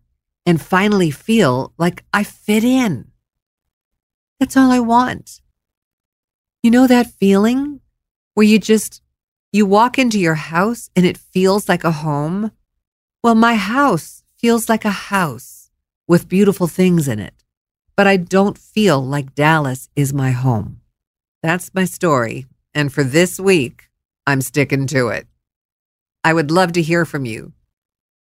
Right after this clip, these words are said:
You can write me right here on the podcast, iTunes, Sugar Mom, or Robin Marshall Sugar Mom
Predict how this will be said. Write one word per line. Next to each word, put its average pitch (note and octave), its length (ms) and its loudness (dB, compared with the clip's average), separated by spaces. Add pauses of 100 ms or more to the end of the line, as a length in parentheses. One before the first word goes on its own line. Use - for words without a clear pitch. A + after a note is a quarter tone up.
(120)
You F#3 140 0
can F#3+ 140 0
write D#3+ 360 0
me D#3 320 -10 (280)
right G3+ 220 2
here B3+ 180 2
on B3+ 100 0
the D4+ 60 -4
podcast, F#3+ 920 -2 (680)
iTunes, D3+ 720 -8 (480)
Sugar E3 320 0
Mom, C#3 360 -2 (440)
or D#3 340 2
Robin D3 400 0
Marshall C#3+ 400 -2
Sugar D3+ 380 -2
Mom C#3 420 0